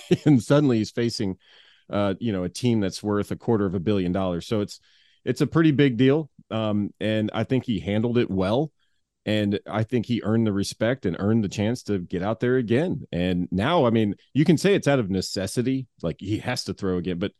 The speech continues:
they could have also gone another direction with somebody else. And, you know, he earned that spot. So I, I'm looking forward to it.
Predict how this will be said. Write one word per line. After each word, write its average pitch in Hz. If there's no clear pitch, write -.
they 113
could 190
have 107
also 120
gone 92
another 104
direction 110
with 82
somebody 101
else. -
And, 85
you 90
know, 85
he 92
earned 101
that 98
spot. -
So 82
I, 127
I'm 131
looking 117
forward 120
to 110
it. -